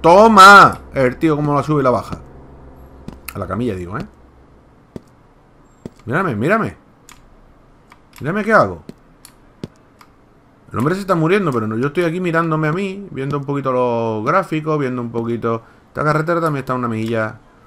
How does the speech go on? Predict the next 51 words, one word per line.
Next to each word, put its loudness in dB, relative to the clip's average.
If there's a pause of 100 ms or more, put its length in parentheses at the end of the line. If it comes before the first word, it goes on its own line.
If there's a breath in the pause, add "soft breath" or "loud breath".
(300 soft breath)
O -8
está, 4
o, -18 (160)
ah, -4
no, 0
a -2
lo -6
mejor -4
es -4
que -4
simula 0
ser, -2
vale, 4
una -8
carretera -4
de -4
tierra -2
y -6 (320 loud breath)
las -6
huellas -2
de -4
los -8
vehículos, -8
digo -4
yo, -4
yo -10
qué -10
sé, -18
¿eh? -12 (540 loud breath)
Tía, 4
qué 4
colón 4
se -4
ha 0
montado 2
aquí, -2
pues -2
yo -2
no -2
tengo -2
nada 0
que -2
ver, 2
yo -2
me -4
estoy -2
echadito -4
aquí -4
a -2
un -4
lado. 4